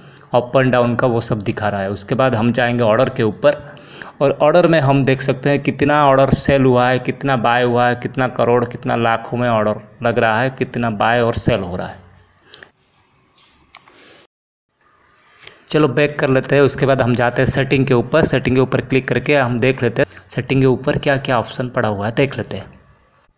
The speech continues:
इसमें नाम, मे-,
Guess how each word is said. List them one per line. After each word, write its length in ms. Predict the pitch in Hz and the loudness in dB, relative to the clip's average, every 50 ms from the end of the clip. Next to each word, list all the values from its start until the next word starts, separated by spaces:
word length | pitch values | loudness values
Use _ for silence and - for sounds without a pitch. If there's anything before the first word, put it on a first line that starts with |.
| _ _ _ _ _ _ _ _ _ _ _ _ _ - _ _ _ _ _ _ _ - | _ _ _ _ _ _ _ _ _ _ _ _ _ -20 _ _ _ _ _ _ _ -14
इसमें 480 | - 180 143 - - 165 156 156 151 147 | -12 -10 -10 -8 -4 0 0 2 2 2
नाम, 760 | 139 131 123 120 117 123 127 131 135 131 135 139 - - - - - | 2 2 2 2 2 2 4 4 4 2 2 0 -2 -8 -16 -14 -12
मे-, 280 | 131 135 131 127 131 | -6 -4 -2 -2 -2